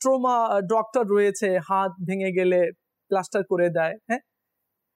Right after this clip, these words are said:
তো এভাবে করে হাত জয়েন করে দেয়, তো তাদের কাছে যাবে না? হেকিমের কাছে যাবে না? তো আমার নবীর কাছে আসলো।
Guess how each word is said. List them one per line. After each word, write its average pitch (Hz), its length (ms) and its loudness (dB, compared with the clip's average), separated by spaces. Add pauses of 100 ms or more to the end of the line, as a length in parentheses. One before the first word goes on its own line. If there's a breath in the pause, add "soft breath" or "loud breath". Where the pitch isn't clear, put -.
(140)
তো 165 120 0
এভাবে 175 360 0
করে 175 320 -2 (320)
হাত 175 200 0 (160)
জয়েন 208 300 0
করে 180 240 0
দেয়, 185 180 -4
তো 262 60 -8
তাদের 277 260 0
কাছে 320 280 -4
যাবে 240 240 0
না? 330 100 -2 (360)
হেকিমের 349 300 -2
কাছে 262 240 -2
যাবে 220 240 0
না? 330 100 0 (560)
তো 294 60 0
আমার 349 160 0
নবীর 349 220 0
কাছে 359 240 -2
আসলো। 330 380 0